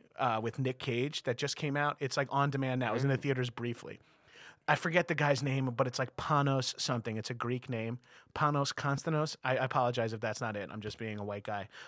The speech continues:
Speaker 1: But he's the guy who directed Beyond the Black Rainbow, wrote and directed Beyond the Black Rainbow.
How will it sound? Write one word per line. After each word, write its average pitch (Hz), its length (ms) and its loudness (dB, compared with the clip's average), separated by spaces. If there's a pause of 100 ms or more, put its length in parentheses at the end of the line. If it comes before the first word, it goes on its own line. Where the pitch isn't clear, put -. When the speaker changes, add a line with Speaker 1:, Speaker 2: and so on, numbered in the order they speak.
(140)
Speaker 1:
But 131 380 4 (520)
he's 139 440 -4
the 151 60 0
guy 147 120 10
who 147 80 6
directed 139 340 4
Beyond 127 280 0
the 127 40 2
Black 123 280 0
Rainbow, 110 360 0
wrote 117 160 2
and 113 80 -4
directed 110 240 -2
Beyond 107 220 -4
the 107 40 -8
Black 101 180 -4
Rainbow. - 180 -12